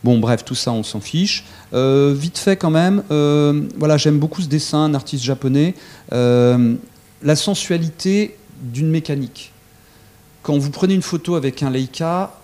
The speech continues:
vous avez quelque chose de très sensuel au bout des doigts. Sensuel, j'entends par là, vous voyez, de très tactile, avec, euh, une forme de finesse qui vous permet vraiment de dire, voilà, je, je veux ça et je veux pas le truc à côté, quoi. Vous voyez,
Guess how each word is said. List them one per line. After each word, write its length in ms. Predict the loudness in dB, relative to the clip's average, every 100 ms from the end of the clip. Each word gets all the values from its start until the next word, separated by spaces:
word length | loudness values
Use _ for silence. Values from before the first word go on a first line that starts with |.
| -16
vous 160 | -6 -4
avez 160 | -2
quelque 260 | -4 -6 -6
chose 180 | -6 -6
de 120 | -8
très 200 | -6 -4
sensuel 680 | -4 -4 -6 -8 -4 -2 -2
au 40 |
bout 160 | -4 -2
des 100 | -2
doigts. 260 | -2 -4 -4
Sensuel, 520 | -6 -6 -4 -4 -4
j'entends 260 | -4 -6
par 180 | -8 -6
là, 100 | -4
vous 40 | -4
voyez, 300 | -2 -4 -6
de 100 | -14
très 180 | -10 -8
tactile, 680 | -6 -6 -6 -6 -6 -6 -8 -16 -20 -20 -20 -14
avec, 380 | -4 -2 -2 -2
euh, 280 | 0 0 0
une 240 | 0 -2
forme 360 | -2 -2 0 -2
de 260 | -2 -2
finesse 680 | -4 -4 0 2 2 0 -4 -8 -14
qui 140 | -4
vous 80 | -4
permet 300 | 0 0 0
vraiment 300 | 0 0 0
de 120 | 0
dire, 240 | -2 -2 -2
voilà, 160 | -2
je, 160 | -4 -6 -8 -16 -20 -10
je 120 | -6
veux 140 | -2 0
ça 460 | 2 2 0 -4 -8
et 60 | -6
je 100 | -4
veux 100 | -6
pas 280 | -4 -6 -4
le 160 | -4
truc 260 | -4 -6 -6
à 60 | -8
côté, 320 | -8 -10 -14
quoi. 160 | -14
Vous 80 | -14
voyez, 240 | -10 -10